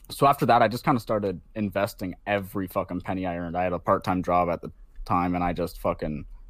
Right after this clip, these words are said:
every fucking dollar I earned, I'd give myself, like, a twenty dollar allowance every two-week paycheck, and I'd just put the rest into Bitcoin. And slowly after that, I just kept stacking. And then, uh,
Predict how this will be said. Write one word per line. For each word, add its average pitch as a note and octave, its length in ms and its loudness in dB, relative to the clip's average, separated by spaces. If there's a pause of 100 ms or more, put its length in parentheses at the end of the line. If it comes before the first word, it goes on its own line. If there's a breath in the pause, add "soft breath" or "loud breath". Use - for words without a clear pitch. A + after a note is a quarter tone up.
(360)
every A#2 320 4
fucking G#2 320 2
dollar F#2+ 260 6
I F2+ 60 4
earned, F2+ 180 0
I'd F#2 140 2
give G#2+ 100 2
myself, G#2 300 4
like, F#2 80 2
a F2 60 -2
twenty A2+ 280 2
dollar G#2 260 6
allowance F#2+ 400 4
every F#2 280 0
two-week G2 340 -2
paycheck, G2+ 460 0
and G2 80 0
I'd F2+ 60 -2
just F2 120 -12
put F#2 120 -4
the F2+ 80 -2
rest F#2 260 0
into E2+ 160 -2
Bitcoin. - 460 -8 (960)
And G2 260 4
slowly G#2+ 640 4
after G2+ 240 2
that, F#2 180 4
I F2+ 60 0
just F2+ 160 -8
kept - 160 -2
stacking. G#2+ 540 4
And G2+ 140 2
then, G2+ 180 4
uh, F2 340 0